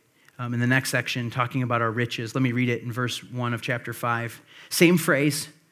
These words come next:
"Listen up. Hey, look up here," right? "Come now, you rich, weep and howl for the miseries that are coming upon you.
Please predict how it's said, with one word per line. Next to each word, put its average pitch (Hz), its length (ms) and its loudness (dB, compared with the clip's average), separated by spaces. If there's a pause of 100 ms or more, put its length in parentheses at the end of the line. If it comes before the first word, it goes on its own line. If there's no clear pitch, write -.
(520)
"Listen 165 280 6
up. 180 260 8 (160)
Hey, 160 140 6
look 165 140 6
up 170 100 0
here," 185 320 8 (300)
right? 160 240 4 (420)
"Come 208 320 6
now, 202 420 8 (560)
you 175 180 2
rich, 165 520 2 (540)
weep 175 280 4
and 151 120 4
howl 131 460 4 (420)
for - 160 -2
the 147 80 4
miseries 165 480 4
that 139 80 0
are 135 80 -2
coming 147 420 0
upon 131 480 0
you. 120 260 -6